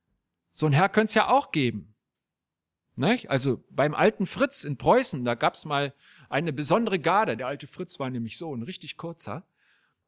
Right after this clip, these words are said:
Und der fand die großen Menschen so toll. So toll, dass er, äh, Schagen hatte, also Werber,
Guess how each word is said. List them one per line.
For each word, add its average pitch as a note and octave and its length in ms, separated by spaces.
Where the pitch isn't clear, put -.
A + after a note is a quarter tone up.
Und D#3 320
der C#3+ 100
fand G3+ 260
die F3+ 80
großen G#3 340
Menschen G3 360
so A2 120
toll. F#2 300
So C3+ 220
toll, G#3+ 340
dass D3 220
er, A2+ 180
äh, G2 260
Schagen E3 540
hatte, A3 280
also G#2 380
Werber, C#3 1040